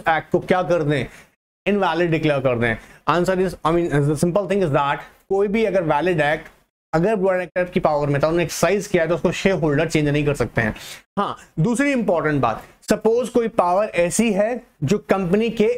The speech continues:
एम्बिट में है, मतलब वो पावर है कंपनी के मेमोरेंडम में डिफाइन है, but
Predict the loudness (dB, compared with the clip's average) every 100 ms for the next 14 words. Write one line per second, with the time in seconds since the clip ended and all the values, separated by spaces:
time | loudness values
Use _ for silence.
0 | 0 0 0 0 0 0 0 0 0 0
1 | 0 -2 0 0 0 0 0 0 0 0
2 | 2 0 -2 -8 -12 -4 0 0 0 0
3 | 0 0 0 0 0 0 -2 -8 -20 _
4 | -4 -2